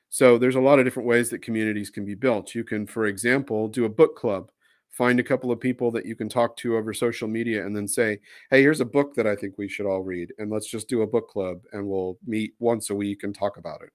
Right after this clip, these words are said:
right? Or whatever. Now you've built a community of people that care about each other and trust each other, and that's a community that you can lean on when you're trying to learn things, when you're trying to bounce ideas off of them, when you're trying to get collaborators to help you.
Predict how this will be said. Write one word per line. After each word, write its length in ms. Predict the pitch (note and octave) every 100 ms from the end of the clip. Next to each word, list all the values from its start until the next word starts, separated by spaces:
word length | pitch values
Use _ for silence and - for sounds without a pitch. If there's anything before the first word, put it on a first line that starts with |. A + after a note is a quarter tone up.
| -
right? 200 | G2 - -
Or 100 | F2+
whatever. 400 | F#2+ F#2 - - _ - -
Now 200 | G#2+ A#2+
you've 260 | B2 A#2 G#2+
built 280 | B2 B2+ B2+
a 40 |
community 440 | B2+ A#2+ A#2+ A2+ G#2+
of 120 | -
people 400 | B2+ A#2 A#2+ A2
that 160 | G2
care 220 | - B2+ B2+
about 240 | B2+ B2+
each 160 | A#2+ B2+
other 260 | A#2+ A#2+
and 80 | G#2
trust 320 | - C#3 -
each 160 | B2+ -
other, 340 | B2 A#2+ A#2+ - - _
and 120 | G2
that's 240 | G#2+ A2+ -
a 40 |
community 460 | A#2 A#2+ A2+ A2 G#2+
that 160 | G#2+
you 100 | A#2
can 240 | G#2 G2+ G#2+
lean 240 | A#2 A#2
on 240 | G#2+ G2 G2
when 80 |
you're 120 | G2 F#2+
trying 260 | G#2+ G#2
to 60 | G2+
learn 320 | G#2 A2+ A2
things, 380 | A2 G#2+ G#2 G2
when 120 | G2+
you're 80 | G2
trying 260 | - G2+
to 120 | G2+ G2 - -
bounce 300 | - G#2+ G#2
ideas 460 | A2+ G#2+ A2 A2 G#2
off 200 | G#2+ G#2
of 140 | G#2
them, 220 | G#2 G#2 G2+
when 100 | G2+
you're 80 |
trying 180 | F#2+ G2+
to 60 | G2
get 240 | G#2 G#2 _ _
collaborators 800 | - G2+ G2+ G#2 G#2 G2+ G2 F#2
to 80 | F2+
help 260 | F#2 F#2
you. 120 | F2+